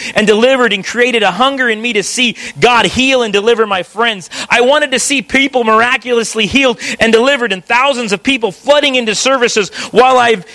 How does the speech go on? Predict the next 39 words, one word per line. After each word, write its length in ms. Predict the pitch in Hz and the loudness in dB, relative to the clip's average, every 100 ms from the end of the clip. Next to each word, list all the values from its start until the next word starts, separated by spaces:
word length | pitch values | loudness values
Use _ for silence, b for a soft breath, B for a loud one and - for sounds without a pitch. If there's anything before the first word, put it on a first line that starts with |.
| B | B
while 180 | - 240 | 2 4
I 100 | 226 | 4
seen 280 | 214 302 294 | 2 0 0
the 80 | 240 | 0
healing 400 | 247 294 285 247 | 0 0 -2 -2
and 80 | 214 | -2
deliverance 480 | 233 277 269 247 | 0 2 0 0
in 80 | 240 | 0
my 160 | 233 226 | 0 0
church 340 | - 269 - | 0 -2 0
that 120 | 226 | 0
hosted 380 | 202 254 - 233 | 2 0 0 0
a 40 | 202 | 2
revival 560 | 190 220 254 269 277 | 2 0 -2 0 -2
for 300 | - - 214 | -2 -2 2
over 240 | 214 185 170 | 2 2 -2
twenty 400 | - 254 262 254 | 0 0 2 0
years, 400 | 240 190 175 - B B | 0 0 -4 -12 B B
I've 140 | 180 196 | 0 2
also 300 | 214 233 202 | 2 2 0
seen 340 | - 214 165 | 0 -2 -2
death, 380 | 120 208 226 - | 0 2 0 0
divorce, 500 | 175 147 190 208 - | -2 2 4 2 0
and 160 | 156 135 | -6 -4
people 280 | 170 - | -4 -2
fall 280 | 151 160 160 | 2 4 4
away. 380 | 165 156 135 104 _ - - - - - - - - - - - - B B B | 2 0 -4 -6 _ -20 -20 -20 -20 -20 -20 -20 -20 -20 -20 -20 -20 B B B
She 420 | - - 269 285 | -2 2 2 2
was 340 | 277 240 - - B B - | 0 -2 -6 -16 B B -2
apparently 540 | 190 285 294 247 233 | 0 2 2 2 2
a 60 | 202 | 0
part 380 | - 262 269 254 | 2 4 4 2
of 300 | 202 190 - B B | 0 0 -8 B B
the 100 | 170 | 2
revival 640 | 214 180 220 233 254 247 | 4 4 2 2 0 0
that 140 | 214 190 | 0 0
happened 420 | 220 240 233 208 | 0 0 -4 -6
in 120 | 180 | -6
Smithton, 1000 | 156 - - 214 262 262 - 233 220 226 | -4 -2 -4 0 0 0 0 2 2 -4